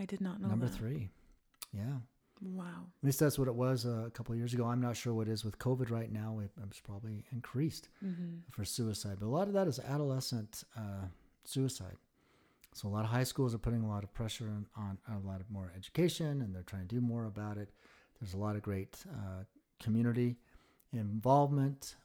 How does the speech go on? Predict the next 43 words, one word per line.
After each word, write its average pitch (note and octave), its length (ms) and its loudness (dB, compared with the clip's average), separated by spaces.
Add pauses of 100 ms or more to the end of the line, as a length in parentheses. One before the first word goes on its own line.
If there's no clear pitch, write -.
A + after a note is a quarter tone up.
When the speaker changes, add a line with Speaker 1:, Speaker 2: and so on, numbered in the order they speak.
Speaker 2:
uh, A2+ 260 -6
to A2 80 -8
be A#2 80 -4
able A2+ 120 -2
to G#2 60 -2
help A2 220 -4
people G#2+ 280 -6
out. G2+ 200 -4 (560)
Um, G#2+ 460 -2 (500)
but, A#2 180 0 (280)
but B2+ 100 0
a, A2+ 140 0 (160)
a A#2+ 40 -2
lot A#2 220 0
of G#2+ 60 -4
times G#2 280 -4
people G#2 300 -6
really G2+ 180 -2
need G2 140 -2
to F#2+ 60 -6
get F#2+ 120 -6
into F#2 200 -4
therapy F#2+ 380 -6
to F#2 80 -8 (240)
be A2 80 -6
able G2 60 -4
to F#2 60 -6
work F#2 240 -6
on F#2 180 -6
those F2+ 260 -8
issues. - 380 -12 (280)
Parents - 260 2
have B2+ 140 -2
to - 80 -16
come C3 200 -2
in, B2+ 160 -4 (580)
you B2 80 0
know, G#2 60 2
working A2 280 0
with G#2 100 -2
teenagers G#2 560 -2
and F#2+ 100 -4
suicide. G2+ 340 -6